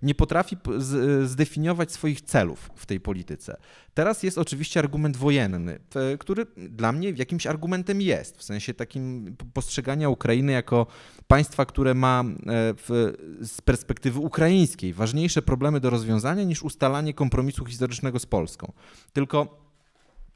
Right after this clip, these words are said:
tak naprawdę, jeżeli my tego okna możliwości w tym momencie nie wykorzystamy, czyli tego zbliżenia polsko-ukraińskiego w wymiarze politycznym teraz,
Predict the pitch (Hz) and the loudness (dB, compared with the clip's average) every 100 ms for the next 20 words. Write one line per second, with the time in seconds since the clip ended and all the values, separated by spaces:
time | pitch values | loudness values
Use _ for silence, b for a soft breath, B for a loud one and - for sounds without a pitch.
0 | - b b b b b - 147 151 131 | -20 b b b b b -2 0 2 4
1 | 180 220 180 123 117 127 131 135 165 185 | 4 2 2 4 4 2 0 0 0 0
2 | 170 143 165 170 156 120 113 110 117 117 | 2 4 4 4 4 4 4 2 2 2
3 | 117 - 113 - 175 147 110 98 - 104 | 2 2 -8 2 4 6 4 2 2 0
4 | 98 95 101 98 - 104 82 - 95 101 | 0 0 -2 0 0 2 2 -4 -4 -2
5 | 104 110 123 135 104 101 104 - 107 98 | -2 -2 0 4 2 0 -4 -2 -2 0
6 | 113 104 101 113 98 95 104 98 98 107 | 0 0 -2 -4 -4 0 0 0 0 0
7 | 98 98 - 104 95 - 95 95 156 | 0 -4 -2 -2 0 2 2 2 -4